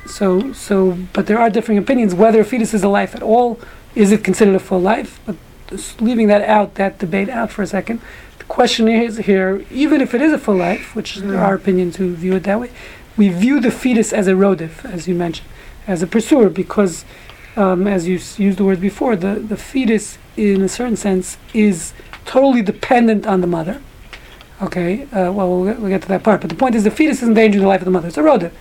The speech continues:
Halacha is that the, the, the exception to the rule is you're allowed to save a life when one, someone is, when you have a pursuer, again, the, the term is called rodef, chasing someone else.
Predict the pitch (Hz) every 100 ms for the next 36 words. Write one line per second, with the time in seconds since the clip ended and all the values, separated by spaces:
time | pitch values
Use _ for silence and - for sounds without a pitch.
0 | - - - 208 196 240 220 208 202 220
1 | 220 208 190 151 - 180 190 185 - -
2 | - - - 233 170 196 190 185 180 -
3 | - - - - - - - 254 262 -
4 | 202 202 190 196 208 220 233 - 208 196
5 | 208 226 - - 208 196 285 269 - 220
6 | 208 214 - - - - - 247 240 196
7 | 247 233 214 208 233 - 254 254 233 220
8 | 214 - - 196 214 202 196 208 208 202
9 | 208 - - 311 214 233 - - - -
10 | - - - - 214 185 180 170 - 190
11 | - 208 190 180 190 190 285 196 196 -
12 | - 240 220 196 226 202 226 196